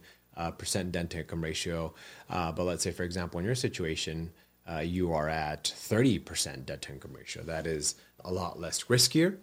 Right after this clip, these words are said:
and that's not on the higher end. Or even if you're at twenty percent or fifteen percent,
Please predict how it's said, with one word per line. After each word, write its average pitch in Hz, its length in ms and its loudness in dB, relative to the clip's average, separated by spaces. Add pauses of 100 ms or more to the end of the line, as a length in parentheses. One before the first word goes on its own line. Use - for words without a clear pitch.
(140)
and 95 180 0
that's 87 420 0
not 95 220 0
on 85 100 -2
the 85 80 -2
higher 139 460 4
end. 90 240 -2 (260)
Or 151 80 8
even 143 160 8
if 127 100 2
you're 131 120 6
at 104 100 -2
twenty 120 300 2
percent 110 440 2
or 90 60 0
fifteen 104 400 -2
percent, 87 380 -4